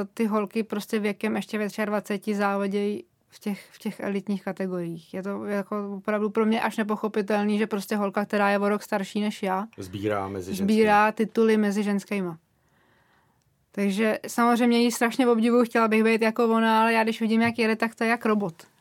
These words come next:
Speaker 2: No, no. A tak nechceš být robot, ne?
Speaker 1: No tak člověk by měl mít trošku emoce.
Speaker 2: Ne.
Speaker 1: Když pak jako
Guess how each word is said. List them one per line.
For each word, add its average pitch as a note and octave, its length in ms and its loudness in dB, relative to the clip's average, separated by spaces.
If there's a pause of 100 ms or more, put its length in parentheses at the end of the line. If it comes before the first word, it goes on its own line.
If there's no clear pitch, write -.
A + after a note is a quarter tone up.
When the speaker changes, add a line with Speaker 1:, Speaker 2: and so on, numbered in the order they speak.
(120)
Speaker 2:
No, G2 300 -2
no. F#2+ 220 -4 (400)
A F2+ 80 0
tak A2 160 -2
nechceš A2+ 260 2
být C3+ 200 2
robot, G#2+ 360 2
ne? E2+ 320 -4 (260)
Speaker 1:
No A3+ 240 0
tak A#3+ 160 -2 (420)
člověk A3+ 380 0
by A3+ 80 4
měl A3 220 4
mít A3+ 120 2
trošku G#3 320 -2
emoce. G3+ 260 4
Speaker 2:
Ne. G3 60 8
Speaker 1:
Když G3 120 6
pak A#3 240 0
jako A#3 340 0